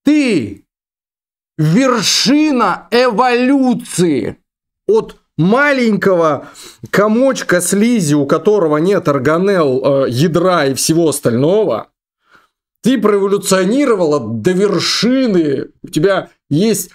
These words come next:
высокоорганизованный мозг, который больше никому в живой природе не завезли. Человек», как сказал, по-моему, Чехов, да? Че-, нет, подожди, это этот Островский, как закалялась сталь. Да, «человек» звучит гордо.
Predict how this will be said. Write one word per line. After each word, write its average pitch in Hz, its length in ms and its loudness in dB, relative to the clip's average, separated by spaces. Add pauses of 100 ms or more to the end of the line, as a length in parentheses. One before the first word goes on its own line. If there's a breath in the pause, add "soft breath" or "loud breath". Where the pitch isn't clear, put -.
высокоорганизованный 185 1400 0
мозг, 190 760 0
который 160 360 0
больше 160 420 0
никому 151 440 0
в 190 60 -6
живой 143 280 0
природе 147 400 0
не 123 120 -2
завезли. 120 640 -6 (360)
Человек», 202 760 0
как 127 140 -4
сказал, 135 340 0
по-моему, 127 340 -2
Чехов, 123 400 -2
да? 131 180 -2
Че-, - 180 -10
нет, 120 160 -2
подожди, 113 280 -4 (420)
это 107 220 -4
этот 120 360 -6
Островский, 120 800 -4 (280 soft breath)
как 123 140 -2
закалялась 127 420 -2
сталь. 120 200 -2
Да, 135 80 0
«человек» 180 420 0
звучит 151 460 -2 (440)
гордо. 143 580 0